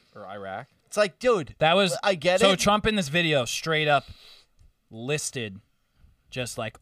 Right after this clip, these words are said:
Speaker 3: all the crazy ass shit
Speaker 2: Mm-hmm.
Speaker 3: that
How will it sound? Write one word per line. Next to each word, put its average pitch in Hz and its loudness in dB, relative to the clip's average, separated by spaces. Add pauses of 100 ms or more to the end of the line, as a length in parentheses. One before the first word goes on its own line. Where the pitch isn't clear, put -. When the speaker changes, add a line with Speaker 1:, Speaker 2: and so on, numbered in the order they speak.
Speaker 3:
all 139 4
the 123 -4
crazy 131 -6
ass 123 -2
shit 127 -6 (140)
Speaker 2:
Mm-hmm. 127 -12 (200)
Speaker 3:
that 123 -6